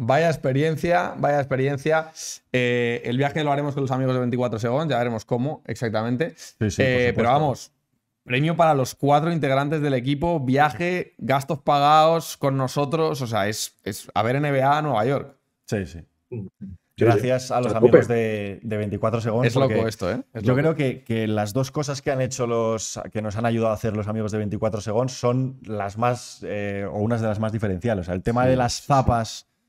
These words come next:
Speaker 2: para todos los chavales del campus y el tema de que el premio del tres por tres sea un viaje a Nueva York,
Speaker 1: Es tremendo,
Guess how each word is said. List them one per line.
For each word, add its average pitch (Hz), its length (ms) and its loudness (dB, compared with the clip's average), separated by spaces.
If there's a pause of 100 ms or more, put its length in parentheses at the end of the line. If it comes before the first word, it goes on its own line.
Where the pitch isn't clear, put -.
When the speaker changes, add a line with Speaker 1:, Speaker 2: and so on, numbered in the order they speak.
(320)
Speaker 2:
para 110 280 0
todos 123 320 0
los 120 100 -2
chavales 117 260 0
del 113 140 -2
campus 95 360 -4
y 95 40 -6
el 95 140 -6
tema 107 240 -2
de 107 100 -2
que 107 80 -4
el 104 120 -4
premio 110 320 -2
del 104 80 -6
tres 107 140 -6
por 101 160 -6
tres 90 220 -10
sea 107 280 0
un 98 200 -4
viaje 104 380 -2
a 92 160 -4
Nueva 98 200 -2
York, 110 320 -2
Speaker 1:
Es - 140 -10
tremendo, 85 400 -8